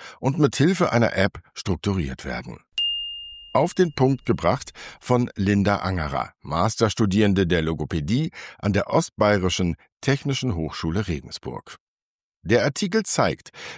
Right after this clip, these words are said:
dass die sichere Diagnosestellung der Sprechapraxie durch verschiedene Symptome und einen scheinbaren Wandel der Symptome erschwert wird.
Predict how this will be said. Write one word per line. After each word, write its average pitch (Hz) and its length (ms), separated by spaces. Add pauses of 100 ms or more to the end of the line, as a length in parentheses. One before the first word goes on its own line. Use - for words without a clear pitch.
dass 107 140
die 110 140
sichere 139 480
Diagnosestellung 98 1000
der 69 140
Sprechapraxie 104 960 (320)
durch 131 220 (100)
verschiedene 160 520
Symptome 113 640
und 95 180
einen 87 240
scheinbaren 98 680
Wandel 107 420
der 90 160
Symptome 87 540
erschwert - 500
wird. - 280